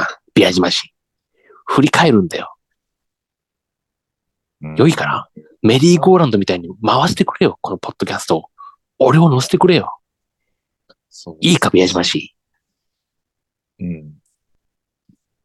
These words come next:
Speaker 2: なるほどな。確かに俺はもうずっと受け身の姿勢でやってましたからね、ラジオ。なんか。やっぱりそもそも、
Speaker 1: そうだな。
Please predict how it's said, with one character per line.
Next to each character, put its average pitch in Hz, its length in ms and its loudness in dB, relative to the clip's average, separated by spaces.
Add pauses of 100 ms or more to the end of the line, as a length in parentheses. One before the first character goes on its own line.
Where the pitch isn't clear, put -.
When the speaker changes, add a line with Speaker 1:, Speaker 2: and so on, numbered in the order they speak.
(340)
Speaker 2:
な 127 120 -12
る 110 80 -8
ほ - 80 -12
ど 87 60 -18 (220)
な。 101 140 -20
確 147 220 -10
か - 60 -6
に 80 100 -10
俺 85 180 -6
は 135 140 2
も 127 140 -2
う 92 40 -2
ず 95 100 -2
っ - 20 -4
と 139 340 -6 (420)
受 104 140 -4
け 180 80 4
身 180 80 6
の 185 140 4
姿 170 240 -2
勢 156 260 -2
で - 80 -8
や 131 60 -2
っ 135 40 -8
て - 80 -8
ま 139 100 -2
し 143 60 -12
た 92 60 -12
か 82 60 -14
ら 73 80 -12
ね、 78 120 -10
ラ 78 120 -10
ジ 71 160 -18
オ。 - 160 -20 (540)
な 82 80 -14
ん - 60 -16
か。 - 100 -20
や - 60 -20
っ - 40 -20 (1800)
ぱ 98 60 -6
り 87 60 -8
そ - 140 -8
も 135 60 -2
そ - 0 -
も、 - 0 -
Speaker 1:
そ 127 60 0
う 80 40 0
だ - 60 0
な。 - 240 0